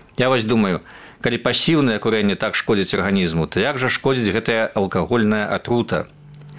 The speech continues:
Сама я ім апасаюся выказваць прэтэнзіі з гэтай нагоды. Пакуль што гавару пераважна намёкамі, бо баюся паглыбляць гэту тэму,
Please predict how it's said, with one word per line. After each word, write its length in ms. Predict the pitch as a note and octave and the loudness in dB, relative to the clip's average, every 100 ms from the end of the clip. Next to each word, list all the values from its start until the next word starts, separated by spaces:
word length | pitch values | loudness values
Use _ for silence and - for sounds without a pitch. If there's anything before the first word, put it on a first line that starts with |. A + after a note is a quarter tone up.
| - - - - - | -18 -18 -18 -18 -10
Сама 400 | - - B2+ E3+ D#3+ | -2 0 2 2 0
я 80 | D3 | 0
ім 240 | D#3 - | 0 0
апасаюся 720 | A#2+ A#2+ - E3 D#3 B2+ A2 | -2 -2 -2 0 0 0 0
выказваць 400 | G#2 G2+ F2+ E2 | 0 0 0 -2
прэтэнзіі 560 | - F2+ F#2 E2+ D#2+ E2 | -2 -2 0 0 0 0
з 80 | D#2+ | 0
гэтай 240 | E2+ E2 | 0 0
нагоды. 480 | D#2+ D#2+ D#2 F2 F#2+ - | 0 0 -2 -4 -6 -8
Пакуль 160 | G#2+ B2 | -2 -2
што 240 | - B2 | 0 0
гавару 240 | A2+ A#2 B2 | 2 0 0
пераважна 400 | A2+ A#2+ A#2+ A#2 | 0 0 0 0
намёкамі, 720 | A2 B2 C3 - E2+ D#2 - - _ - | 0 0 0 -2 -4 -4 -6 -16 _ -4
бо 140 | - G2 | 0 2
баюся 400 | G2 C3+ C#3 C3+ | 2 2 0 -2
паглыбляць 640 | A#2 F#2+ G#2+ G2+ C3 A2 | -2 -2 0 0 0 0
гэту 240 | F#2+ - F2+ | -4 -2 -2
тэму, 420 | C#3+ D3 C3 | 0 2 0